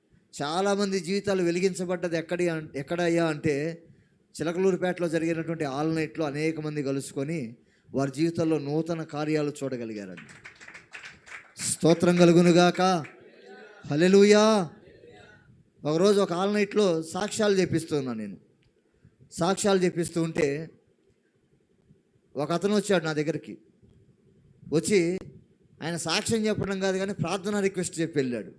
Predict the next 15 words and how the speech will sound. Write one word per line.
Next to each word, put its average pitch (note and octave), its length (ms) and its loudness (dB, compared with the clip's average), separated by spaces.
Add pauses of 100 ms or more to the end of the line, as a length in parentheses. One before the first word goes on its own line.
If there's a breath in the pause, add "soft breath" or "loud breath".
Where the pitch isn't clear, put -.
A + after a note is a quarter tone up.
ఏమనో E3+ 280 -4
తెలుసా? D#3+ 460 -4 (1700)
"నా D#3 180 -4
భార్య F#3 440 2
నేను F3+ 240 0
విడిపోవాలనుకుంటున్నాం. E3 1160 -2 (880)
నా C3 140 -6
భార్య E3+ 400 0
నేను E3+ 380 -4 (960)
విడిపోవాలనుకుంటున్నాం. F#3 1120 -2
నా D3 120 -8
భార్య F3 320 -4
నన్ను F3 220 -6
విడి-, D#3 300 -6
విడిచిపెట్టి F3+ 920 -4